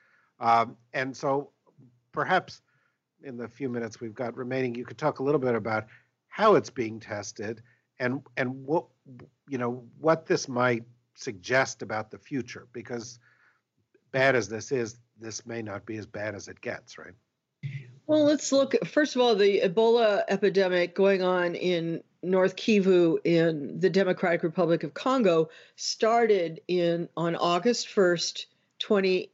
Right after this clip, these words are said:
Speaker 2: eighteen. It's still going on today. So that tells you right there that a whole lot of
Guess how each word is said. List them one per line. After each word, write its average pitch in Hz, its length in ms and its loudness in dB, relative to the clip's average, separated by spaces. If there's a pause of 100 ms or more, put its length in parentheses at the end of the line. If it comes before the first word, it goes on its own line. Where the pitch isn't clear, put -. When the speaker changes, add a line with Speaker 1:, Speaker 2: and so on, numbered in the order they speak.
Speaker 2:
eighteen. 165 800 -2 (960)
It's 156 160 -4
still 202 200 2
going 180 300 2
on 156 200 0
today. 143 540 -6 (640)
So - 200 -2
that 214 240 0
tells 226 260 2
you 208 120 0
right 175 280 2
there 196 560 2 (460)
that 185 280 2
a 180 60 -4
whole 214 400 4
lot 196 300 2
of 160 360 -4